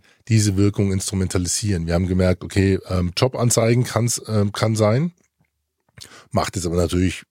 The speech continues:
relativ wenig Sinn, irgendwie, wenn ich jeden Tag eine Stellenausschreibung kommentiere und sage, „Okay, ich bin Corporate Influencer, wollt ihr nicht jetzt hier, wir suchen, äh, I-T-Verantwortlichen.“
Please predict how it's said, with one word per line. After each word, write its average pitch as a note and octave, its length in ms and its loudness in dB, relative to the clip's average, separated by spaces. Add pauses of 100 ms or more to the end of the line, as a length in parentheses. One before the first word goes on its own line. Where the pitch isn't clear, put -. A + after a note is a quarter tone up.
(160)
relativ G2+ 360 0
wenig G#2+ 300 2
Sinn, G#2+ 380 2
irgendwie, G2+ 300 0
wenn G2 100 2
ich G2+ 140 -2
jeden G#2+ 160 2
Tag G2 300 0
eine G2+ 240 2
Stellenausschreibung G2+ 800 2
kommentiere G#2 640 2
und F2 100 -2
sage, G2+ 160 2
„Okay, B2+ 280 2
ich G#2+ 80 -2
bin F#2+ 200 -2
Corporate G#2+ 300 0
Influencer, B2+ 600 4 (280)
wollt A2 180 2
ihr A#2+ 80 0
nicht A#2 180 2
jetzt A#2 180 2
hier, B2+ 280 2
wir G#2+ 80 4
suchen, G#2 720 0
äh, F#2 60 -10
I-T-Verantwortlichen.“ G2+ 840 -2